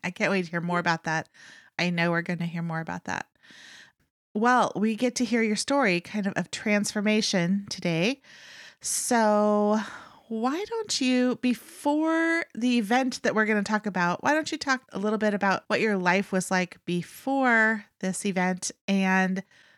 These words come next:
the expectations you had for your life, for your future, all of that before?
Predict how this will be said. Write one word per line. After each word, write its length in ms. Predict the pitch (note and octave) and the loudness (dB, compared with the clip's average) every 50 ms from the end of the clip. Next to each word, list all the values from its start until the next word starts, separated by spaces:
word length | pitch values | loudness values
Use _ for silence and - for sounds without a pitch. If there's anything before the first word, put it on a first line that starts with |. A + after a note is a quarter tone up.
| _ - | _ -4
the 120 | A3 - | -2 -2
expectations 800 | - - - - - F3+ _ - - D4 D4+ - - D4+ C4+ A#3 | -2 -4 -6 -10 -12 -12 _ -6 -2 -2 0 0 0 -2 -2 0
you 100 | B3 B3 | 0 0
had 320 | A#3 G#3+ A#3 A#3+ A#3 A3 G3+ | 0 0 0 0 0 0 -2
for 100 | - G3 | -4 -4
your 200 | F#3 F3+ F3+ F3 | -2 -2 -4 -4
life, 360 | F#3+ G#3+ A3 A3 G#3+ A3 G#3 | 0 0 2 2 2 0 -2
for 160 | - - F#3+ | -4 -8 -6
your 120 | F#3 F3+ | -6 -6
future, 600 | F3 - - G#3+ G3+ - - G#3+ G3+ G3 G3 G3+ - | -8 -6 -6 -6 -6 -4 -4 -4 -2 -2 -2 -4 -4
all 100 | G3 G3+ | -4 -4
of 120 | G3+ G3 F3+ | -4 -4 -4
that 180 | F#3+ F#3 F#3 | -6 -8 -6
before? 600 | - F#3 E3+ - - - F3+ E3+ D#3+ - - E3 | -8 -10 -10 -10 -14 -14 -12 -12 -10 -10 -12 -14